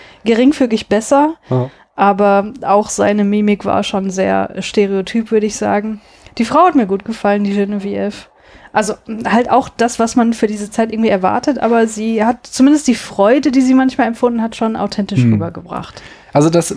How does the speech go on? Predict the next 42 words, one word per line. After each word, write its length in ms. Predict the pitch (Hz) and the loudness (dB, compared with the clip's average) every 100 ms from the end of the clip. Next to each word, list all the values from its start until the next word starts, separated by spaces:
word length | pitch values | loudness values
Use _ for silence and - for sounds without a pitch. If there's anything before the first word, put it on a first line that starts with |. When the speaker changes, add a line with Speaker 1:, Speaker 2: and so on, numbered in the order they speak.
| 139 | 0
Speaker 2:
was 260 | 147 - | 0 2
man 220 | 151 143 | 2 2
für 160 | - 131 | 0 -2
diese 340 | 120 117 120 | 0 0 -2
Zeit 300 | - - 120 | -4 -2 -2
erwartet, 680 | 123 117 113 113 117 120 - | 0 -2 2 2 0 -4 -4
möchte 400 | 117 110 - - | -2 -2 -2 -6
ich 120 | 101 | -6
tatsächlich 680 | - 104 - 98 - 110 107 - 107 | -6 -8 -4 -6 -2 0 0 -4 -8
sehr 340 | 104 120 107 | 0 2 4
relativieren, 720 | 104 104 - 107 107 120 117 107 | 2 0 -2 -4 0 0 2 2
weil 240 | 110 104 - - - - _ 156 - | 2 0 -4 -20 -20 -20 _ -10 0
aus 220 | 139 135 | 0 2
dem 140 | 151 | 0
gleichen 380 | - 135 135 156 | 2 2 4 4
Jahr 340 | 131 120 127 127 | 4 4 4 2
stammen 720 | - 123 123 123 120 120 113 | 0 2 2 2 2 2 2
Der 120 | 123 | 0
blaue 360 | 110 113 120 117 | 2 2 4 2
Engel, 760 | 110 127 135 131 127 123 123 - | 2 2 4 4 4 4 2 0
ähm, 240 | 131 117 113 | 0 0 0
Frankenstein 680 | - 120 135 - 123 117 113 | 0 -2 0 0 2 2 0
und 160 | 110 | -2
Dracula 340 | 120 117 127 113 | 0 -2 0 -2
habe 100 | 110 | -2
ich 60 | |
schon 160 | - 117 | -4 -2
erwähnt 520 | 110 117 120 135 - - - - - | 0 2 4 2 -2 -16 -20 -20 -2
und 320 | 135 123 - | 2 2 0
M. 380 | 127 120 98 107 | 2 2 2 -2
So, 220 | 131 113 | 0 0
und 100 | 110 | 2
das 80 | 110 | 2
sind 140 | 117 131 | 2 2
alles 260 | 127 127 | 2 2
Filme, 560 | - 135 131 131 127 - | 0 2 4 4 2 0
die 180 | 131 120 | 0 2
haben 760 | 120 123 120 120 131 - - 127 | 4 2 2 0 -2 -8 -12 -10
Top-Notch-Schauspiel. 1120 | - 143 123 123 - - 120 120 - 113 107 - | -2 -2 2 0 0 -2 0 -2 -4 -4 -4 -2
Das 180 | 117 - | -2 0
sind, 320 | 117 117 - | 0 -2 -4
also, 240 | 123 110 | -2 -2